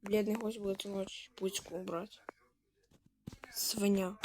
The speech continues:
Тепер у мене везде цей силует цієї фотки. Господи. Не дай Бог, ти забереш і то длинного, челік.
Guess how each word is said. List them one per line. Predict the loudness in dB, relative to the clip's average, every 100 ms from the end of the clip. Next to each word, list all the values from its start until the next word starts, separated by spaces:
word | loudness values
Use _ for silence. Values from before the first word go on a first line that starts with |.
| 0
Тепер | 10 12
у | 12
мене | 12 12
везде | 12 12 12
цей | 12
силует | 10 10 8 8
цієї | 6
фотки. | 4 2 0 -4 -2
Господи. | 0 4 6 6 2 -12 -10 -12 -6 -6 -6 -8 -12 -12 -4
Не | 4
дай | 8 8
Бог, | 6
ти | 0 -2
забереш | 0 2 0 -2
і |
то | 0 0
длинного, | 2 0 0 -2 -4
челік. | -6 -8 -10 -14